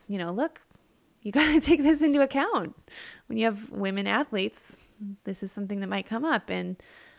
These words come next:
um, you know, the usual rules aren't gonna work. You know, you wouldn't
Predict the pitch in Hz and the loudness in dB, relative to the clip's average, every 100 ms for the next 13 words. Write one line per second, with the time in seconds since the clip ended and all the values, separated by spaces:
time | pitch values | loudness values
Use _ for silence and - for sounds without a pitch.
0 | _ - 196 190 180 180 190 202 185 180 | _ -4 -2 -2 -2 -6 -6 -2 -2 0
1 | 180 185 202 196 190 180 208 226 190 190 | -2 0 0 0 -2 0 4 4 4 2
2 | 180 180 180 175 196 202 180 - - - | -2 -2 -4 -2 2 2 0 -6 -20 -20
3 | _ _ _ _ _ - - 196 180 175 | _ _ _ _ _ -20 -8 -4 -2 -2
4 | 185 185 196 190 180 - | -2 2 2 0 -6 -10